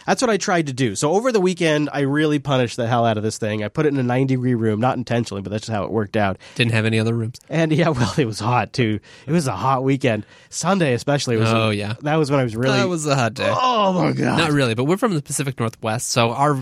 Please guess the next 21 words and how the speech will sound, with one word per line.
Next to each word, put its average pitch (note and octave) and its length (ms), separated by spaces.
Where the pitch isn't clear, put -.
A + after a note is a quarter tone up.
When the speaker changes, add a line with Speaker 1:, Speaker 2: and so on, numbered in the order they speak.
Speaker 2:
conception A#2 500
of - 80
hot G#2+ 320
is G#2+ 360
not G#2+ 200
that G#2 100
Speaker 1:
It E3 80
was, C#3+ 80
Speaker 2:
hot. - 140
Speaker 1:
it - 20
was G3+ 80
like C#4+ 120
a B3 40
hundred, C#3+ 580
and, B2+ 540
uh, A#2+ 300
it, A#2 60
it's C#3 260
moist D#3 680
A C#3 240
F. A2 400